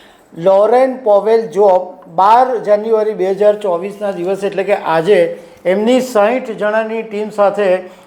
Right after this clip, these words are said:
વારાણસી આવી ગયા છે અને, અ, વારાણસીમાં કાશી વિશ્વનાથના મંદિરમાં એમણે દર્શન પણ કર્યા છે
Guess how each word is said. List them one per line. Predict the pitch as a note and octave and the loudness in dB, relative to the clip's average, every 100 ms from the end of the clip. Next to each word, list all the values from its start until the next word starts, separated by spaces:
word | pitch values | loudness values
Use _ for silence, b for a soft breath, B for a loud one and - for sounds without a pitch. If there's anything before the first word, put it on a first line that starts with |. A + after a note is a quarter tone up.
| B D#3+ | B -2
વારાણસી | F3+ F#3 A3 A#3 A3+ A#3 A#3 - - | 0 2 0 -4 -8 -10 -10 -12 -6
આવી | F3 F#3+ A#3 | -4 -4 -2
ગયા | G3 F#3+ G3 | 0 2 0
છે | F#3 F3 G#3 B B B - | 0 -2 -2 B B B -4
અને, | F#3+ A#3 A#3+ A#3+ A#3+ - - | -2 0 0 -2 -4 -10 -4
અ, | |
વારાણસીમાં | F#3+ F3+ F3+ F#3+ A3+ A3+ A3+ A3+ A#3 A#3+ A#3 - - - - | -2 2 2 2 -2 -4 -6 0 2 2 -2 -8 -16 -20 -6
કાશી | F3+ F3+ A#3+ A#3+ | -2 -2 -4 -8
વિશ્વનાથના | G3 F#3+ G#3+ A3+ G#3+ G#3+ A3 | -10 -8 -4 0 -2 0 -2
મંદિરમાં | G#3 F3+ F3+ G#3 G#3 G#3+ G#3 | -2 -4 -4 -2 0 0 0
એમણે | F#3 G#3 G3+ | -2 -4 -2
દર્શન | E3 D#3 G#3 G3+ | -2 0 -2 0
પણ | G#3 G#3 G#3 | -2 -2 -4
કર્યા | E3 E3 D#3 | -4 0 0
છે | - | -2